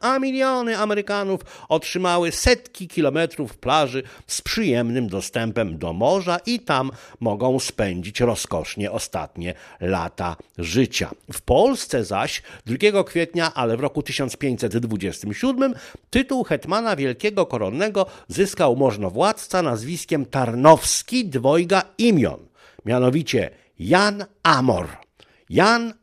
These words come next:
Amor Tarnowski. No, imię Amor uchodzi za dość osobliwe, nawet dziś w dobie Brianów i Kevinów, oczywiście tych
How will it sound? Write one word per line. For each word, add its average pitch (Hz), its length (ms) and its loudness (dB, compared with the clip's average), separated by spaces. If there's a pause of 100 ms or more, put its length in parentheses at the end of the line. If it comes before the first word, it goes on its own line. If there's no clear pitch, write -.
Amor 165 500 2
Tarnowski. 135 680 0 (100)
No, 190 100 2
imię 147 260 0
Amor 131 260 2
uchodzi 113 360 -2 (280)
za 104 180 -4
dość 113 320 0
osobliwe, 110 720 0
nawet 151 600 6
dziś 101 440 -2 (240)
w 78 60 -14
dobie 101 400 2
Brianów 131 840 4
i 113 120 0
Kevinów, 104 480 0
oczywiście 87 520 -6
tych - 240 -14